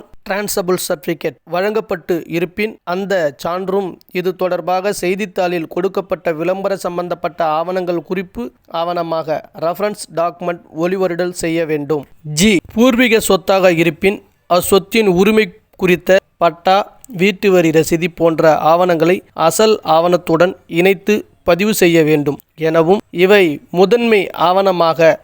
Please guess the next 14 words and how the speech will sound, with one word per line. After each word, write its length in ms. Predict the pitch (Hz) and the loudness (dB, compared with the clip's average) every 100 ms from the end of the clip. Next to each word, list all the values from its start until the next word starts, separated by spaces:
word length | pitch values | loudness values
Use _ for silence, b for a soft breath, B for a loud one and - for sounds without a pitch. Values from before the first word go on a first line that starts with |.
| _ 165 | _ 0
மெயின் 240 | 202 233 185 | 0 2 2
டாக்குமெண்ட் 480 | 185 185 196 202 - - 170 | 2 0 -2 -2 -2 -2 2
ஒளிவருடல் 580 | 196 208 190 180 180 156 - | 4 4 4 4 2 0 -2
செய்யப்படுவதால் 800 | 175 190 196 185 170 165 160 196 - - - 190 | 0 2 2 2 2 4 2 2 -2 -12 0 4
இவ்வாவணத்தை 720 | 202 190 214 233 208 - 196 185 156 - | 4 4 4 4 2 4 4 4 2 0
பொறுத்து 380 | 190 196 180 220 233 - - | 2 2 2 0 -2 -6 -4
குறிப்பு 420 | 214 240 - 233 185 165 156 | 0 0 0 2 2 4 2
ஆவணமாக 600 | 190 190 170 170 160 180 - 170 | 4 2 2 2 2 2 0 0
ரெஃபரன்ஸ் 440 | 170 175 220 220 - 175 | 0 4 2 2 -4 0
டாக்குமெண்ட் 520 | 175 190 202 190 185 156 - _ 165 | 2 2 0 0 0 -4 -14 _ -2
எதையும் 320 | 165 180 196 - - 185 | 0 2 0 -2 0 2
ஒளிவருடல் 540 | 226 214 196 185 175 - | 4 4 4 2 2 2
செய்ய 300 | 175 196 202 - | 4 2 0 0
தேவையில்லை 640 | 185 180 185 165 170 175 | 2 4 2 2 2 2